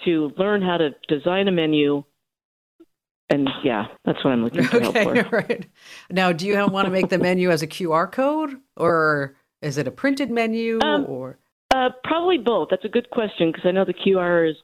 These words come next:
Speaker 1: quite a thing right now. But, um, you know, maybe the options to have Q R would be helpful.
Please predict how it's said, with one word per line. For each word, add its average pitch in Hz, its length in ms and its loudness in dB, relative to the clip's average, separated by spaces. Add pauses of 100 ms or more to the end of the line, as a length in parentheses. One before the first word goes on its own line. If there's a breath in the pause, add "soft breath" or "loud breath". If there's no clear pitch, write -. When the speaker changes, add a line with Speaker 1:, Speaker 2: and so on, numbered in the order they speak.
Speaker 1:
quite 175 200 0
a 165 60 0
thing 165 220 0
right 156 180 2
now. 147 240 2
But, 143 300 0
um, 151 400 2 (840 loud breath)
you 196 100 4
know, 190 360 2 (100)
maybe 208 300 2
the 190 80 4
options 190 540 0
to 185 100 2
have 190 200 0 (140)
Q 214 160 2
R 202 460 0
would 180 160 0
be 190 180 2
helpful. 208 540 0